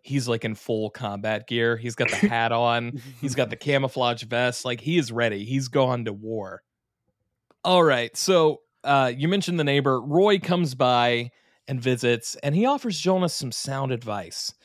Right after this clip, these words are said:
Speaker 1: Communication is key to any happy relationship, but being part of the wartime generation, Jonas simply doesn't know how to do that, and instead takes his aggression out on more shrubbery. He attempts to go after, uh,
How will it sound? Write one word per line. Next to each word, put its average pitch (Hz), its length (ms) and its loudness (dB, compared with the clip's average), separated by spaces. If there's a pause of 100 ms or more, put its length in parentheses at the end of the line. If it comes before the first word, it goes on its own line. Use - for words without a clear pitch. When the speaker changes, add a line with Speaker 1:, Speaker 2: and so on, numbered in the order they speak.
(260)
Speaker 1:
Communication 180 960 -2
is 117 140 -6
key 131 300 -4
to - 260 -10
any 170 300 0
happy 135 400 -2
relationship, 110 800 -6 (360)
but 147 140 0
being 240 200 2
part 180 220 2
of 147 80 -6
the 135 80 -2
wartime 135 580 -2
generation, 110 680 -4
Jonas 190 340 2
simply 151 300 -2
doesn't 147 240 -2
know 151 80 -2
how 165 100 0
to 165 80 -4
do 165 220 -2
that, 98 260 -6 (240)
and 123 140 0
instead 147 420 0
takes 143 280 -4
his 123 200 -6
aggression 131 480 -2
out 104 240 -8
on 131 160 -4
more 226 300 0
shrubbery. 87 640 -12 (440)
He 131 200 0
attempts 214 440 0
to 202 60 -6
go 185 220 0
after, 160 680 0
uh, 131 340 2